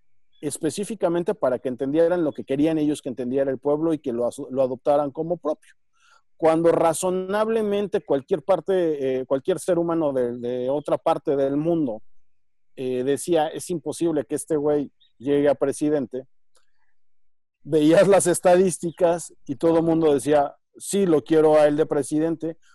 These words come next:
porque estaba hablando el idioma exactamente que necesitaba la gente, ¿sí? La pregunta es, cómo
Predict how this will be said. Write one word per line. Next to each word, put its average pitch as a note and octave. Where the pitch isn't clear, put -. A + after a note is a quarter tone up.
porque D3
estaba G#3+
hablando G3+
el F#3+
idioma E3
exactamente D#3+
que C3+
necesitaba C3
la A#2+
gente, -
¿sí? D3+
La C#3
pregunta E3
es, -
cómo F#3